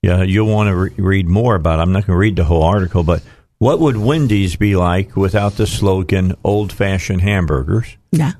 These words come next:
Speaker 1: Would fast food restaurants be the same without product giveaways? And would those chains be so popular without special meals for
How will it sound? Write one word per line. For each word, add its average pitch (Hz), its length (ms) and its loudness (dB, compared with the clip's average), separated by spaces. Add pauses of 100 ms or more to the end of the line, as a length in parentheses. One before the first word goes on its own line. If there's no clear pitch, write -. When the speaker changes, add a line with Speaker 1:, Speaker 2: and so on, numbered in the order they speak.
(280)
Speaker 1:
Would 104 160 0
fast 127 420 -2
food 147 260 -2
restaurants 104 600 0
be 113 180 -2
the 92 100 -4
same 110 300 0
without 95 360 -2
product 98 420 -2 (160)
giveaways? 85 800 0 (680)
And 110 320 0
would 110 180 0
those 113 200 0
chains 139 420 -2
be 120 140 0
so 120 220 0
popular 107 720 0
without 101 420 0
special 110 500 -2
meals 101 380 0
for - 180 -4